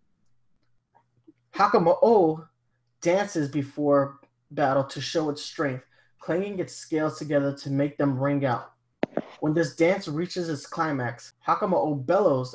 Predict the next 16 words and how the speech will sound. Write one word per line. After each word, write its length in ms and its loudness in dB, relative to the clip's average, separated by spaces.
a 100 -4
fierce 440 -4
war 280 -2
cry 280 0
to 140 -8
challenge 460 -4
its 120 -12
opponents. 640 -8
Its 140 -6
scales 400 4
make 180 0
for 160 -12
fine 440 -2
armor, 440 -2
so 180 -4
Hakamo-o 760 0